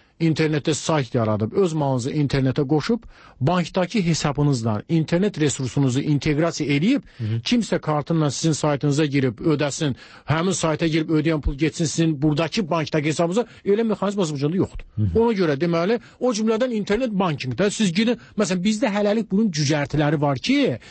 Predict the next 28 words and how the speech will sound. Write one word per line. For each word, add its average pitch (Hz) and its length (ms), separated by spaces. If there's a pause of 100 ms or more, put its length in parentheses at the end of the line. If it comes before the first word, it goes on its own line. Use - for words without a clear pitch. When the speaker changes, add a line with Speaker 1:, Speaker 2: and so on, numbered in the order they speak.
(200)
Speaker 1:
gir, 269 200
məsələn, 185 400 (220)
hesabındakı 220 640
axırıncı 185 400
nəticəni 147 400
öyrən. 107 240 (460)
Axırıncı 147 480
nəticəni 190 480
öyrən. 120 220 (420)
Və 175 80
yaxud 170 240
axırıncı 208 480
əməliyyat 202 320
hansı 190 300
onu 185 260
öyrən. 123 240 (240)
Bir-iki 247 400
bankda 190 400
artıq 190 300 (260)
bu, 175 160
yəni 220 300
bu 226 180
sistemlər 226 560
indi-indi 226 640
bizdə 143 400
hazırlanır. 127 600 (260)
Yəni 165 240
bu 214 80